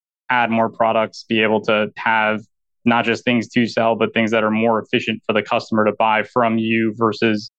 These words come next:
the other vendors out there, create integration costs that push them to you and establish gravity over time.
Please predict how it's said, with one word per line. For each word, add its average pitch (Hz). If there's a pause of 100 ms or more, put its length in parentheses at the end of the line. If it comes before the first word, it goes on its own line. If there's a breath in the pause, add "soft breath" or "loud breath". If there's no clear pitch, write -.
(160)
the 120
other 110
vendors 107
out 110
there, 110 (100)
create 113 (420)
integration 117
costs 113
that 110 (160)
push -
them 113
to 127
you 113
and 110 (160)
establish 110 (220)
gravity 117
over 110
time. 120